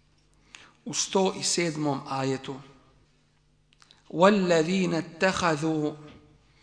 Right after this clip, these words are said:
مَسْجِدًا ضِرَارًا وَكُفْرًا وَتَفْرِيقًا بَيْنَ الْمُؤْمِنِينَ وَإِرْصَادًا لِمَنْ حَارَبَ اللَّهَ وَرَسُولَهُ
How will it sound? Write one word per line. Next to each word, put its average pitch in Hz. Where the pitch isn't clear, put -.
مَسْجِدًا 156
ضِرَارًا 156
وَكُفْرًا 143
وَتَفْرِيقًا 170
بَيْنَ 175
الْمُؤْمِنِينَ 156
وَإِرْصَادًا 170
لِمَنْ 160
حَارَبَ 156
اللَّهَ 165
وَرَسُولَهُ 160